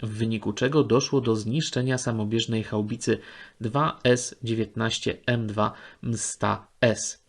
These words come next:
Podobny wypadek miał mieć miejsce siódmego sierpnia, gdy para samolotów su dwadzieścia pięć zaatakowała kolumnę rosyjskiego czterysta osiemdziesiątego ósmego Pułku Strzelców Zmotoryzowanych. Podobno jedenastego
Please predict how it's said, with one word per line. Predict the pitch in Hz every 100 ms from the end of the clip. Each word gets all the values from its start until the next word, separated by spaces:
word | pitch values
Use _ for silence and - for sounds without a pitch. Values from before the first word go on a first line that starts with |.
| _ - -
Podobny | 143 135 127 123
wypadek | 110 - 120 143 143
miał | 117 113
mieć | 110 110 104
miejsce | 113 120 - 123
siódmego | - 120 117 110 107
sierpnia, | - 147 143 139 123 - - - -
gdy | 120 120
para | 131 127
samolotów | 123 120 117 117 113 113 -
su | 143
dwadzieścia | 131 120 113 107 110
pięć | - 120 120
zaatakowała | 113 110 110 117 110 110 107
kolumnę | - 127 131 131 123
rosyjskiego | 110 104 107 - 123 113 - - - -
czterysta | - - 165 156 - 135 -
osiemdziesiątego | 156 - 139 123 127 120 117 113
ósmego | - 113 117 110 107
Pułku | 104 123 113 120
Strzelców | 113 - - 107 104 113
Zmotoryzowanych. | 107 110 107 113 110 113 107 104 - - _ _ _
Podobno | 151 151 151 147
jedenastego | 143 139 131 127 - - 98 101